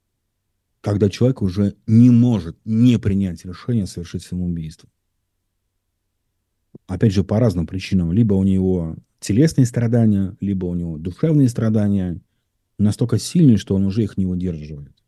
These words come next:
И он совершает это, э, действие. Э, ужасное, страшное, трагичное. Но попробуйте осудить человека, который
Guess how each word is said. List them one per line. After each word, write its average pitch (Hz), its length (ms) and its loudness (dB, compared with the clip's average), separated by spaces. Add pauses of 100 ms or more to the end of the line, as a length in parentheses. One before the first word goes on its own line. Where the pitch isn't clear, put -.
(760)
И 104 100 -2
он 123 160 4
совершает 98 440 -6
это, 87 320 -10
э, 85 460 -8
действие. 82 800 -8 (460)
Э, 90 160 -16 (100)
ужасное, 92 760 -2 (100)
страшное, 95 580 -4
трагичное. 85 720 -4 (960)
Но 98 540 2
попробуйте 135 600 0
осудить 104 340 -2
человека, 104 460 0
который 92 540 -4